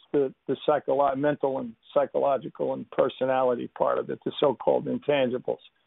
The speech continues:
although you can see some of that on film. The second part is, is universal,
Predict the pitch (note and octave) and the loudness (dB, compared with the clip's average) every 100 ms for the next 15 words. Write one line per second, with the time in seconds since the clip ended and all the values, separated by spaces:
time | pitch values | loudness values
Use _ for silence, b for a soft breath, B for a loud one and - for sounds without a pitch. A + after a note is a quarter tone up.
0 | _ - C#3 D3+ D#3 G3+ - G#3 E3+ - | _ 4 6 6 4 0 0 0 0 2
1 | G3 D#3 C3 B2 B2 A2 - C2+ - _ | 2 4 2 2 -4 -10 -8 -8 -10 _
2 | _ _ _ _ _ _ _ _ _ _ | _ _ _ _ _ _ _ _ _ _
3 | - - - F#3+ - E3 - E3+ D3+ D3 | -8 0 2 2 2 -2 0 2 4 2
4 | D3 _ D3+ C#3+ B2+ - - _ D3 C#3 | 0 _ -4 -2 -4 -10 -20 _ -2 -2
5 | A#2+ - - D3+ F3 D3 E3 E3 - B2+ | -4 -18 -2 2 4 4 4 4 0 -4